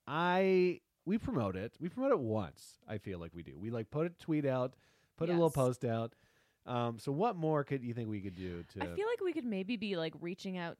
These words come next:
Speaker 2: to, um, advertisers or,
Speaker 1: I don't think
Speaker 2: or
Speaker 1: we get
Speaker 2: trying to
Speaker 1: that.
Speaker 2: get on a podcast network. I
Speaker 1: We
Speaker 2: don't
Speaker 1: don't have
Speaker 2: know.
Speaker 1: enough. We don't have enough listeners. And first of all, listeners, we do appreciate you very much.
Speaker 2: We love you.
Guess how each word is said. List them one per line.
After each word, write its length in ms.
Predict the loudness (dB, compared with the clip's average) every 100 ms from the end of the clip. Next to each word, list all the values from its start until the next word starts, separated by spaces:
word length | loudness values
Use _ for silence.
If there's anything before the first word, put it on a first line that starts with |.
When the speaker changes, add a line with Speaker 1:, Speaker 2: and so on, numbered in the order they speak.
| -12
Speaker 2:
to, 460 | -8 -6 -4 -2
um, 460 | -2 -2 -4 -6 -8
advertisers 1200 | -8 -6 -6 -8 -6 -6 -6 -4 -2 -4 -4 -6 -8
or, 1000 | -6 -4 -2 -2 -2 0 0 -2 -4 -2
Speaker 1:
I 180 | 0 0
don't 120 | 0
think 100 | 0
Speaker 2:
or 40 | 0
Speaker 1:
we 40 |
get 40 | 0
Speaker 2:
trying 120 | 2
to 40 | 0
Speaker 1:
that. 40 |
Speaker 2:
get 100 | -2
on 120 | -4
a 40 | -6
podcast 560 | -4 -6 -4 -6 -6
network. 540 | -6 -6 -4 -4 -4 -6 2
I 40 |
Speaker 1:
We 20 |
Speaker 2:
don't 100 | 4
Speaker 1:
don't 120 | 6 6
have 120 | 4
Speaker 2:
know. 160 | 4 2
Speaker 1:
enough. 400 | 2 2 2 0
We 60 |
don't 80 | 2
have 100 | 2
enough 680 | 2 2 0 0 -2 -12 -20 _ _ _
listeners. 560 | 2 2 2 0 0 -2
And 300 | -6 -6 -10 -18 _ _ _
first 200 | 2 2
of 60 | 2
all, 120 | 2
listeners, 400 | 0 0 -2 -2
we 120 | -2
do 160 | 0 0
appreciate 380 | 0 -4 -4 -6
you 80 | -4
very 220 | -4 -4
much. 220 | -6 -6
Speaker 2:
We 60 | -4
love 200 | -4 -4
you. 120 | -6